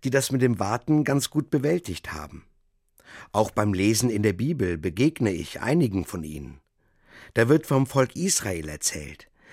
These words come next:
Sie waren gerade aus der Sklaverei in Ägypten befreit und dann mussten sie vierzig Jahre auf das gelobte Land warten. Es gibt die Geschichte vom greisen Simeon,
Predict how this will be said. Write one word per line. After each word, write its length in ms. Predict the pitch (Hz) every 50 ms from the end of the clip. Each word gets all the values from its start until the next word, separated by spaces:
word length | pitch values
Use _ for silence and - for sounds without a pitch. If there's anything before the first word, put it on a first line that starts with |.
| - -
Sie 200 | - - 113 117
waren 240 | 139 151 160 175 131
gerade 420 | 131 117 139 170 202 214 196 165
aus 120 | 151 -
der 120 | - 123 113
Sklaverei 600 | - - 120 107 107 95 107 95 110 123 156 165
in 140 | 135 104 101
Ägypten 460 | 104 - 147 143 147 - - 98 82
befreit 580 | 92 87 - - 92 95 110 135 151 - - - - - - -
und 200 | - 113 107 -
dann 120 | 127 135 147
mussten 360 | 139 143 139 123 - - 135
sie 180 | 117 - 131 123
vierzig 580 | - - 180 208 220 - - 196 185 - -
Jahre 340 | - 104 113 143 151 143 131
auf 160 | 120 110 -
das 200 | - 113 104 -
gelobte 440 | - 92 90 95 117 123 - - 107
Land 320 | 92 85 78 78 71 - 80
warten. 420 | 76 80 87 - _ _ _ - - _ _ _ _ _ _ _ _ _ _ _ _ _ _ _ _ _ - - - - -
Es 200 | 120 113 - -
gibt 220 | 127 120 - -
die 60 | 113
Geschichte 520 | 92 107 104 - 139 147 139 - - 110 98
vom 220 | - 104 101 95
greisen 420 | 80 80 95 101 123 131 113 113 107
Simeon, 640 | 85 101 131 165 175 117 87 80 73 71 71